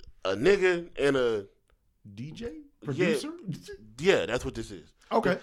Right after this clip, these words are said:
Speaker 1: It's a, it's a singer and a producer.
Speaker 2: Okay.
Speaker 1: But they're, they're a group.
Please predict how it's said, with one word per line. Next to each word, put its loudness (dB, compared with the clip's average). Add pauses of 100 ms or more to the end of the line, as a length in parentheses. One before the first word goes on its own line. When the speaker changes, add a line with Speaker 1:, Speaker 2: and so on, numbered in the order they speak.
Speaker 1:
It's 0
a, 4
it's 8
a 8
singer 8
and 4
a 4
producer. -8 (120)
Speaker 2:
Okay. 0
Speaker 1:
But -2
they're, 4
they're 4
a 2
group. -6